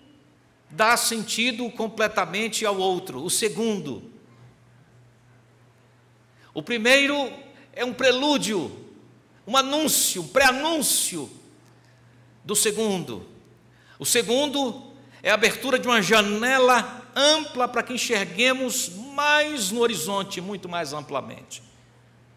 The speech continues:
O primeiro sinal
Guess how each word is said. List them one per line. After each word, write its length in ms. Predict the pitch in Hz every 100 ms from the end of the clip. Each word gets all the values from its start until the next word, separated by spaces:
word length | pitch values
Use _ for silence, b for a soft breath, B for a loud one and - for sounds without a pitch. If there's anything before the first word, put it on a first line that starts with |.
| _ _ _ _ _ b b b b b b
O 60 | -
primeiro 360 | 190 202 247 254
sinal 800 | 247 226 220 226 233 - -